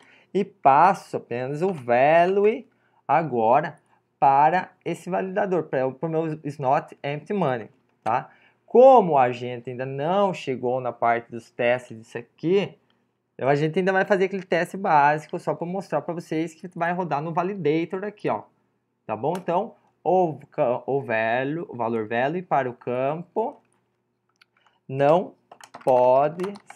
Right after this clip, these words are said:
ser menor, não pode ser zero. Precisa ser, vamos lá, é, o valor para o campo precisa ser zero, precisa ser número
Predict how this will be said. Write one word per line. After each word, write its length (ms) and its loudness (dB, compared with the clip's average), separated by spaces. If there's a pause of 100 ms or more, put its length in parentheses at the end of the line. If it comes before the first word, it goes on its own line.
(140)
ser 440 -4 (1300)
menor, 720 2 (460)
não 140 -6
pode 320 0
ser 320 -4
zero. 520 2 (1400)
Precisa 440 -2
ser, 100 -6
vamos 280 2
lá, 280 0 (320)
é, 300 -2
o 120 2
valor 440 0
para 280 4
o 60 -4
campo 520 0 (120)
precisa 580 -2
ser 280 -2
zero, 540 0 (100)
precisa 960 -2 (380)
ser 260 -2 (560)
número 1080 -4